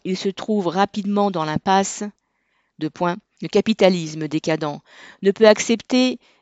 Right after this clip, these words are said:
ni de concéder de véritables avancées sociales, ni même d'assouplir un système de domination pour qui le maintien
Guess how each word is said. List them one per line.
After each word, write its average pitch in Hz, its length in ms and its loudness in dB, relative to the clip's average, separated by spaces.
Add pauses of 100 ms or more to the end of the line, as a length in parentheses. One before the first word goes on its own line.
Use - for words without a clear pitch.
(200)
ni 208 180 4
de 254 100 2
concéder 233 460 0
de 202 100 -4
véritables 190 720 0
avancées 180 440 2
sociales, 175 680 -2 (320)
ni 185 140 -2
même 202 400 4 (260)
d'assouplir 202 720 2 (100)
un 156 140 -8
système 202 460 -2
de 170 100 -4
domination 196 720 -2
pour - 220 -16
qui 175 160 -6
le 156 80 -2
maintien 180 500 -2